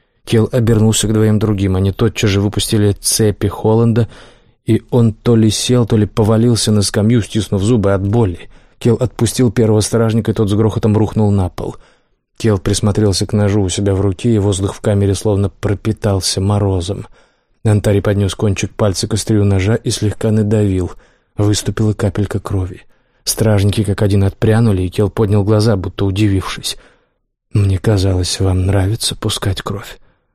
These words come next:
«Саласи», проговорил первый, вставая на ноги. «Саласи Масварес».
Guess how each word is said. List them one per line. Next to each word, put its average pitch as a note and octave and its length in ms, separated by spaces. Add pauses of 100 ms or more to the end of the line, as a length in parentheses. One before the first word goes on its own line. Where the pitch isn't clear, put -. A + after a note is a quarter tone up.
(220)
«Саласи», G2+ 680
проговорил G2+ 440
первый, G#2+ 420
вставая G2+ 400
на G2 140
ноги. E2+ 160
«Саласи A2+ 520
Масварес». G#2+ 720